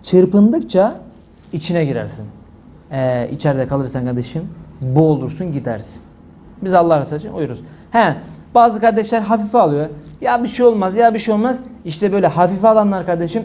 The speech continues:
en sonunda kardeşim en büyük sıkıntıya düşen insanlar bu hafife alanlar oluyor. Evet, gerçek Müslümansan kapatacaksın kardeşim. "Yok TikTok, bana ne kardeşim, kapat" diyeceksin.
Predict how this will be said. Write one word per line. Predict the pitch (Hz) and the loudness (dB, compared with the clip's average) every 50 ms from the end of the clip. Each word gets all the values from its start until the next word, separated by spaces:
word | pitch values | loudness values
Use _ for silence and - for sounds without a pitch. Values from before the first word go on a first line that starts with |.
| - - | -2 0
en | 208 233 240 | 2 2 2
sonunda | 226 - 196 185 175 170 160 | 2 0 -4 -2 -2 -2 -2
kardeşim | 165 160 160 160 156 156 220 247 247 - - - - - - - - | 0 0 -2 -2 -2 -2 -2 -2 -2 -4 -12 -16 -18 -20 -12 -2 2
en | 202 226 233 214 202 | 4 4 4 4 4
büyük | 220 240 240 240 | 2 0 -2 -4
sıkıntıya | - - - 208 196 175 208 202 | -8 -10 -6 -6 -4 -2 -2 -2
düşen | 180 165 202 202 | -2 -2 -4 -4
insanlar | 196 190 156 - 185 202 226 233 214 190 | -4 -4 -6 -4 -4 -2 -2 -2 -2 -2
bu | 185 170 - | -2 0 0
hafife | 175 175 175 175 180 202 | 0 0 0 0 2 4
alanlar | 180 175 180 180 180 185 175 | 4 4 2 2 2 2 2
oluyor. | 165 139 123 117 110 101 104 - - - - | 2 2 0 -4 -6 -8 -12 -16 -18 -8 -2
Evet, | 156 165 165 143 120 - - - - - - - | 2 2 2 2 0 -2 -8 -16 -18 -18 -8 -2
gerçek | 135 139 147 151 - 226 226 220 | 0 0 2 4 2 0 0 0
Müslümansan | 190 151 165 180 170 - 220 226 208 | -6 -6 -4 -6 -4 -4 -4 -4 -4
kapatacaksın | - 180 165 165 147 156 131 135 123 - | -2 0 0 0 0 -2 -4 -6 -8 -8
kardeşim. | 117 104 107 101 - - - - | -10 -12 -12 -14 -16 -16 -6 0
"Yok | 156 214 226 220 220 - | 2 4 4 2 0 -6
TikTok, | - 208 208 202 - - - 139 135 120 123 | -8 -8 -6 -4 -6 -6 -6 -8 -10 -4 -2
bana | 202 226 220 196 | -2 -2 -2 -2
ne | 185 170 151 | -4 -4 -2
kardeşim, | 160 156 147 139 131 139 147 | -2 -2 -4 -4 -8 -6 -2
kapat" | - 214 202 185 160 | 0 0 0 0 -2
diyeceksin. | 143 127 120 110 104 | -4 -6 -10 -12 -12